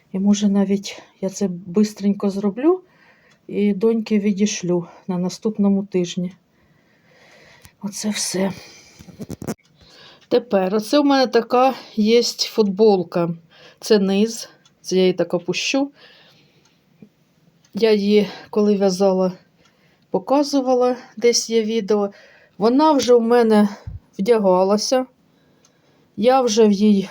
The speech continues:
вигулювалася, так сказати, хто кого вигулював. Ну, це не важливо. Мені не сподобалось те, що ось оце дуже широкий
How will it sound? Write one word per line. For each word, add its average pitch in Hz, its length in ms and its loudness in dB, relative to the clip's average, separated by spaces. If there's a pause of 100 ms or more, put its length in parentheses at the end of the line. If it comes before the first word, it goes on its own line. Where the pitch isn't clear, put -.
(120)
вигулювалася, 208 1040 2
так 233 200 -6
сказати, 226 500 -2
хто 208 180 0
кого 202 280 0
вигулював. 196 640 0 (800)
Ну, 202 100 0
це 208 240 0
не 220 120 4
важливо. 202 760 2 (300)
Мені 226 260 4
не 233 120 4
сподобалось 220 720 2
те, 302 240 2 (680)
що 220 460 2
ось - 380 0 (220)
оце 254 500 0 (120)
дуже 214 460 2 (920)
широкий 208 760 2